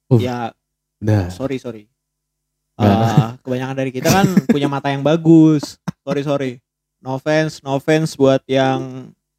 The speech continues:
Speaker 2: tidak <laughs> termasuk golongan ini, tapi
Speaker 1: Hmm.
Speaker 2: eh, kebanyakan dari kita kan emang punya mata yang bagus
Speaker 1: Bisa
Speaker 2: dan
Speaker 1: melihat visual
Speaker 2: bisa,
Speaker 1: ya.
Speaker 2: bisa ngelihat gitu.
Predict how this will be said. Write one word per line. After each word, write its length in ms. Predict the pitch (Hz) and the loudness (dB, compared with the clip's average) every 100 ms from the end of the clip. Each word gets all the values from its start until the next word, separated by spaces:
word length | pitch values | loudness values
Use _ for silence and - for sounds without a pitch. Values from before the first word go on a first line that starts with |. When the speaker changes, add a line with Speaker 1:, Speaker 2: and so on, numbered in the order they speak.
| _ _ _ _ _ _ _ _ | _ _ _ _ _ _ _ _
Speaker 2:
tidak 300 | 131 127 127 - | -2 2 0 0
<laughs> 60 | |
termasuk 380 | 170 131 127 160 - _ - | -2 -2 -4 -8 -12 _ -10
golongan 340 | 139 135 127 | -8 -6 -6
ini, 180 | 127 156 | -4 -2
tapi 260 | 156 - 110 | -2 2 2
Speaker 1:
Hmm. 240 | 107 101 98 _ _ _ | 2 -2 -6 _ _ _
Speaker 2:
eh, 360 | 127 127 120 123 123 123 | -4 -2 0 -2 -8 -8
kebanyakan 340 | 131 135 139 | -2 0 2
dari 140 | 139 143 | 0 0
kita 160 | 143 | 0
kan 140 | 185 202 | 2 2
emang 240 | 170 147 | 2 0
punya 340 | 135 135 131 131 _ _ | -4 -6 -8 -12 _ _
mata 180 | 131 135 | -20 -16
yang 140 | 131 | -16
bagus 540 | 127 113 - 135 139 135 | -16 -18 -10 -4 -4 -6
Speaker 1:
Bisa 220 | - 104 | -12 -2
Speaker 2:
dan 160 | 98 98 | 2 2
Speaker 1:
melihat 100 | 110 | 4
visual 260 | 110 - 113 | 2 4 4
Speaker 2:
bisa, 100 | 113 | 4
Speaker 1:
ya. 80 | 107 | 4
Speaker 2:
bisa 180 | 95 92 | 2 2
ngelihat 680 | 98 131 131 139 139 139 139 _ | 0 -4 -4 -4 -2 -2 -4 _
gitu. 260 | - 127 127 | -18 -12 -8